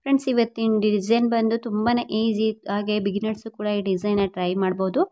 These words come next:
ಹಾಗೇನೇ ನ್ಯೂ ಡಿಸೈನ್ ಕೂಡ ತುಂಬಾ ಸಿಂಪಲ್ ಆಗಿದೆ, without ಕುಚ್ಚು, ಮತ್ತೆ ಯೂನಿಕ್ ಡಿಸೈನ್ ಅಂತಾನೆ ಹೇಳ್ಬೋದು. ನಾನು ಯಾವಾಗಲೂ ಟೂ ಟೈಮ್ಸ್ ಲಾಕ್ ಮಾಡ್ತಿದ್ದೀನಲ್ಲ,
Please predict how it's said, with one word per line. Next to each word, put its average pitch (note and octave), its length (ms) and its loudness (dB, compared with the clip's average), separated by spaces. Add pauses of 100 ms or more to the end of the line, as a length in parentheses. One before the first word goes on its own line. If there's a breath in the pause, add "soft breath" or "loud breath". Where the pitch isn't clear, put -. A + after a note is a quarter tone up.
(400)
ಹಾಗೇನೇ B3 320 0
ನ್ಯೂ A#3+ 240 2
ಡಿಸೈನ್ G#3+ 440 2
ಕೂಡ F#3+ 220 -2
ತುಂಬಾ A3 380 -4
ಸಿಂಪಲ್ A3+ 460 -4
ಆಗಿದೆ, G#3+ 280 -2
without G#3 460 -2
ಕುಚ್ಚು, G#3 380 -8 (600)
ಮತ್ತೆ C4+ 320 -4
ಯೂನಿಕ್ B3+ 400 2
ಡಿಸೈನ್ G#3+ 340 0
ಅಂತಾನೆ G#3 280 0
ಹೇಳ್ಬೋದು. F#3+ 500 -2
ನಾನು - 540 -6
ಯಾವಾಗಲೂ C4 280 0
ಟೂ B3+ 160 -2
ಟೈಮ್ಸ್ A#3 360 -2
ಲಾಕ್ G3+ 240 -2
ಮಾಡ್ತಿದ್ದೀನಲ್ಲ, G3+ 640 0